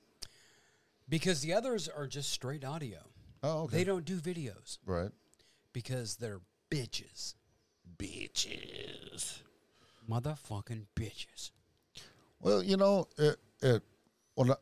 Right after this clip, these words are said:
Speaker 2: <sighs> the way I got back into pod, and in, into potty, podcast,
Speaker 1: Potty?
Speaker 2: podcast.
Speaker 1: <laughs> Potty
Speaker 2: Pod-,
Speaker 1: training? What?
Speaker 2: podcasts back several years ago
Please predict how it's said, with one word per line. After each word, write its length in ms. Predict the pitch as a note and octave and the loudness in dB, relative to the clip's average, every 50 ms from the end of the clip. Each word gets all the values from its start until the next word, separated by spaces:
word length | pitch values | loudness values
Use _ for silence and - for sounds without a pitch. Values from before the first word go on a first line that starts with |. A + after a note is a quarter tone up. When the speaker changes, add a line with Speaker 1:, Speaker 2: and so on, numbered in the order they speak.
| _ _ _ | _ _ _
Speaker 2:
<sighs> 180 | _ _ _ | _ _ _
the 1120 | - - - - - - - - - - - - - - - _ _ _ _ _ _ - G#2 | 6 8 8 10 10 8 6 4 2 -2 -4 -8 -14 -18 -20 _ _ _ _ _ _ -2 2
way 160 | A2 C3+ D3 | 6 6 8
I 100 | C#3+ C3+ C3+ | 8 6 4
got 200 | B2 A2+ G2+ F#2+ | 2 0 2 2
back 200 | G#2 G#2 G2 - | 0 0 0 0
into 200 | G#2 F#2+ F2 E2+ | -2 -2 -2 -2
pod, 300 | - - G2+ G2+ G2+ G2+ - - | 0 4 4 4 4 4 2 4
and 420 | G2 F#2+ F#2 F2 E2+ E2+ F2 - - | 6 6 8 6 6 2 0 0 6
in, 160 | - A#2 G#2+ A2 - - | 6 6 6 6 6 6
into 340 | C3+ D3+ D#3 B2+ A#2+ A#2+ | 6 6 6 6 6 6
potty, 340 | A2 - A2 G#2+ G#2 F#2+ G2 - - - - - _ _ - | 6 6 6 6 6 4 2 -2 -8 -18 -20 -20 _ _ -4
podcast, 720 | B2 C#3 C#3 A#2 G2 - G2 E2 D#2 E2+ F2 - - - - | -2 0 0 -2 -4 -4 -2 -2 0 -2 -2 -6 -10 -12 -2
Speaker 1:
Potty? 380 | - - - - C3+ C3 C#3+ | 0 2 4 4 4 2 2
Speaker 2:
podcast. 580 | F#2 E2+ E2+ F2+ - - - - - C#3+ - - - | 0 0 0 0 -2 -4 -8 -8 -8 -8 -8 -8 -8
Speaker 1:
<laughs> 520 | - - - - - - - - - - | -12 -16 -18 -18 -20 -20 -18 -14 -8 -2
Potty 200 | - B2+ D3 D#3 | 2 2 4 4
Speaker 2:
Pod-, 40 | E3 - F#3+ | 4 4 4
Speaker 1:
training? 280 | G3 A3+ A3+ A#3 A3+ - - | 6 4 4 0 -2 -2 0
What? 200 | - C#3+ C#3+ - | 2 2 2 2
Speaker 2:
podcasts 460 | - - C3+ C3+ C#3 - - - - - - - - - - - - - - - - - - - _ _ _ _ _ _ _ _ _ _ _ | 2 2 2 2 0 0 -2 -4 -4 -6 -10 -14 -14 -14 -12 -14 -14 -14 -14 -16 -18 -20 -20 -20 _ _ _ _ _ _ _ _ _ _ _
back 340 | B2 A#2 A#2 D3+ D3+ D3+ - - - - _ _ _ _ _ _ _ _ _ _ _ _ _ _ _ _ _ _ _ _ _ | -6 0 2 2 2 0 -2 -6 -14 -20 _ _ _ _ _ _ _ _ _ _ _ _ _ _ _ _ _ _ _ _ _
several 260 | - E3+ E3 C#3 B2+ | 2 2 4 4 2
years 260 | A#2+ B2 D#3 F3+ D#3 | 2 2 0 0 -2
ago 360 | A#2 G2 G2+ F#2+ F#2 G#2 A2+ | -2 0 2 2 2 2 0